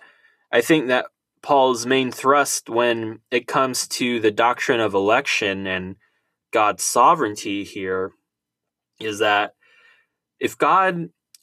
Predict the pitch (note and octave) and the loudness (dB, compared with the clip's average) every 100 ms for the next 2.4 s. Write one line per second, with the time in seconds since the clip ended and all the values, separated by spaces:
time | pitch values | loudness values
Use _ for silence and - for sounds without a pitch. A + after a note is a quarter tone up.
0 | - C#3+ - E3+ F3 D3+ C3+ - - - | -16 -8 0 2 2 0 -2 -6 -10 -4
1 | D3 C3+ A#2+ A2 C3 C#3 - C3+ A2 G#2 | 2 2 0 -4 -2 -2 0 2 2 2
2 | G2+ G2 - | -2 -4 -10